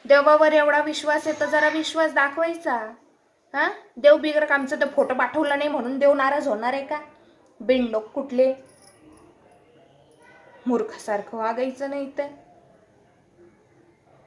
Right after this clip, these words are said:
बाय बाय. बरं जाऊ द्या,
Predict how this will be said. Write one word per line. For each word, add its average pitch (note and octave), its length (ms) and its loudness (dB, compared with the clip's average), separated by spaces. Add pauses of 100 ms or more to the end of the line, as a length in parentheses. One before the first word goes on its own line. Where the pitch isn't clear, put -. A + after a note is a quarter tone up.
(1080)
बाय C#4+ 180 2
बाय. D4+ 180 2 (1800)
बरं A#3+ 160 -6
जाऊ A#3+ 200 -2
द्या, A3 120 -8